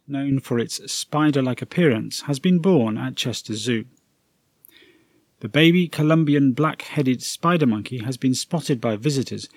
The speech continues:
while being cradled in the arms of new mum Kiara. Zookeepers have revealed the precious newcomer is female and have named her Olive.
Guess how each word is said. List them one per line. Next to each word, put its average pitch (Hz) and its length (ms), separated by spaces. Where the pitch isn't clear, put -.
while 120 240
being 151 260
cradled 117 380
in 127 100
the 143 140
arms 107 480
of 120 240
new 123 240
mum 107 320
Kiara. 110 600
Zookeepers 175 580
have 151 220
revealed 139 500
the 117 260
precious - 480
newcomer 123 420
is 117 160
female 160 640
and 135 160
have 131 180
named 139 420
her 117 200
Olive. 147 480